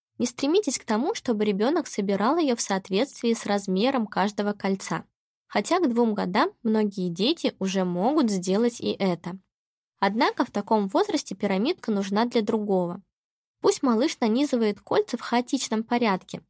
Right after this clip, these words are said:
а затем разбирает пирамидку, снимает по одному кольцу, а не просто переворачивает её. Вот эти моторные действия,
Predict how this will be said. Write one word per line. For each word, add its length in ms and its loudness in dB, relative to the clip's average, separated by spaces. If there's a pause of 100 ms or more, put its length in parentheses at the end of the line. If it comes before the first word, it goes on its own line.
(180)
а 60 0
затем 360 0
разбирает 600 2
пирамидку, 680 -2 (320)
снимает 640 0
по 160 2
одному 400 0
кольцу, 560 0 (240)
а 80 -2
не 100 2
просто 380 0
переворачивает 960 -2
её. 220 -2 (600)
Вот 220 0
эти 220 2
моторные 640 2
действия, 640 -2